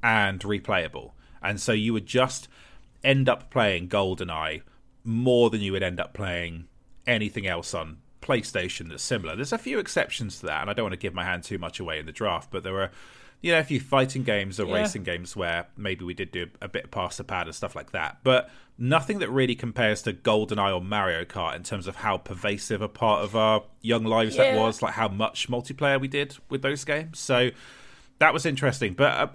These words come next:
Speaker 1: I did know a bunch of kids still who had PlayStations, and it was, it was like being exposed to this whole world of, of a completely different stuff. Like, the N sixty-four and P S one libraries are vastly different. They are, like, just,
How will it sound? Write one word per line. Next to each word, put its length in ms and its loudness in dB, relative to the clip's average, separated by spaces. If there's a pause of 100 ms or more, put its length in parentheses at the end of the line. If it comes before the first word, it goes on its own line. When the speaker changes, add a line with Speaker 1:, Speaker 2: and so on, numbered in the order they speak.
Speaker 1:
I 100 4
did 220 -2
know 420 4 (260)
a 60 -4
bunch 300 0
of 40 -10
kids 220 2
still 220 -2
who 80 -4
had 200 0
PlayStations, 800 -4
and 100 0
it 80 -2
was, 300 -6 (400)
it 80 -2
was 240 2
like 160 2
being 160 0
exposed 560 -2
to 100 0
this 440 -4 (600)
whole 440 4
world 400 6
of, 380 -6 (180)
of 260 0 (140)
a 60 -10
completely 520 -4
different 380 -4
stuff. 380 -2
Like, 160 0
the 160 -6
N 120 2
sixty-four 640 -2
and 260 -10 (240)
P 100 2
S 160 -2
one 160 2
libraries 500 -2
are 140 -10
vastly 600 0
different. 500 -6
They 120 0
are, 160 4
like, 180 2
just, 320 -8